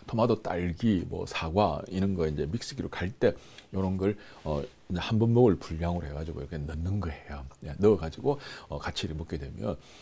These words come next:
어, 요것도 고소한 맛이 이제 되게 담백하고 고소해요. 이제 그런 맛들도 이제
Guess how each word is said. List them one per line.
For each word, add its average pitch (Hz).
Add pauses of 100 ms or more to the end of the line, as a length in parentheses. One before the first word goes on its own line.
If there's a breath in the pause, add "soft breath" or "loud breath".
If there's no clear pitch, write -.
(160 loud breath)
어, 73
요것도 156
고소한 127
맛이 78
이제 76 (160)
되게 196
담백하고 104
고소해요. 92
이제 80
그런 101
맛들도 101
이제 90